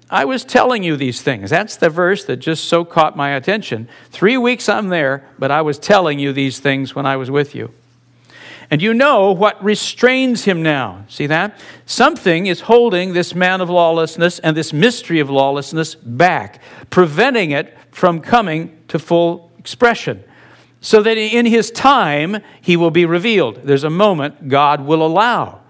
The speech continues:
this man of lawlessness to have his way, but not yet. "For the mystery of lawlessness is already at work."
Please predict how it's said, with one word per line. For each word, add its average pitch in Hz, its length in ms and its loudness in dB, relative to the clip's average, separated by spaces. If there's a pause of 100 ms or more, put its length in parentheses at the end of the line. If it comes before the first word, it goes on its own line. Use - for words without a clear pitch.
(260)
this 135 240 0
man 135 320 0
of 120 100 -8
lawlessness 131 720 -2
to 135 140 0
have 139 180 -2
his 135 120 -8
way, 127 380 -2 (420)
but - 160 -10
not 123 200 -4
yet. 147 500 -2 (640)
"For 190 120 2
the 202 80 2
mystery 277 420 0
of 226 100 2
lawlessness 180 760 2
is 214 280 2
already 214 1120 2
at 185 260 -2
work." 170 640 0